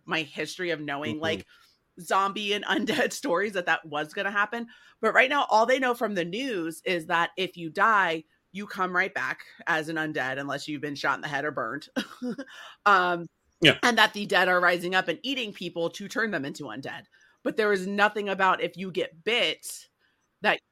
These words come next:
Speaker 2: It's not about being an infection,
Speaker 1: Exactly.
Speaker 2: yeah.
Speaker 1: And I think that was,
Speaker 2: Yeah.
Speaker 1: um, saving that all the way to the end, I think then you're like, "Fuck, everybody's screwed."
Speaker 2: Mm.
Speaker 1: Like, he can't do shit.
Speaker 2: Yeah.
Speaker 1: Goddamn.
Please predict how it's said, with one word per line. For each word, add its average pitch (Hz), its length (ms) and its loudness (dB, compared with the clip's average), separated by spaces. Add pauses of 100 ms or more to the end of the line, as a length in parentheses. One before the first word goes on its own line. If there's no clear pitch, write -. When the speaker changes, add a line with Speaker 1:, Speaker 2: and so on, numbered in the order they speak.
(140)
Speaker 2:
It's - 80 -8
not 151 120 8
about 151 140 8
being 139 180 8
an 120 40 4
infection, 120 420 0
Speaker 1:
Exactly. 180 340 6
Speaker 2:
yeah. - 80 0
Speaker 1:
And 170 140 0
I 190 80 2
think 185 320 -10
that 175 320 4
was, 165 300 0
Speaker 2:
Yeah. 117 180 6 (280)
Speaker 1:
um, 175 260 0
saving 233 260 0
that 220 180 4
all 180 160 4
the 185 60 -4
way 190 120 0
to 190 100 -8
the 170 160 -2
end, 175 200 0
I 175 100 0
think 175 300 -4
then 160 300 -6
you're 165 140 -6
like, 160 200 -4 (200)
"Fuck, 214 420 -14
everybody's 190 460 -8
screwed." 208 440 -6
Speaker 2:
Mm. 107 140 -12 (340)
Speaker 1:
Like, - 100 -6
he 185 80 -10
can't 196 220 -2
do 226 120 -4
shit. 311 360 -4 (380)
Speaker 2:
Yeah. 143 260 8 (340)
Speaker 1:
Goddamn. 233 580 -4